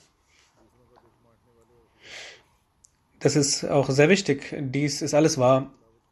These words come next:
Er hatte sehr viel Vertrauen, selbst bei schwierigen Aufgaben. Ich habe es selbst gesehen, als ich Nazir Allah war. Auch davor habe ich einige Male mit ihm gearbeitet.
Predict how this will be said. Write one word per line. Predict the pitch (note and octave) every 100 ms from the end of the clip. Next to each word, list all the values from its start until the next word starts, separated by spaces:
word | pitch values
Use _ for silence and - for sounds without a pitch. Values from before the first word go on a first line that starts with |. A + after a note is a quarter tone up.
| _ -
Er | C#3
hatte | C#3
sehr | C3 D3 D3
viel | C#3
Vertrauen, | C3+ C3 B2 B2 B2+
selbst | C#3 D3 -
bei |
schwierigen | C3+ D3+ D3 C#3+ C3+
Aufgaben. | B2+ C3 C#3 B2+ B2
Ich | B2
habe | C3 B2+
es | B2 B2 -
selbst | - C3 C#3 C#3
gesehen, | C3+ C3 C3+
als | B2+ -
ich | B2+ -
Nazir | C3 B2+ C3 C3
Allah | B2+ C#3 C3
war. | C3 C3 C3+ - - - - - - -
Auch | D3 D3+
davor | D#3+ D#3+ D3+
habe | D3 C3+
ich | D3
einige | C3+ C3 B2+
Male | B2 B2+ B2+
mit | B2
ihm | B2+ A#2+
gearbeitet. | A#2 A#2+ B2+ B2+ - C3+ -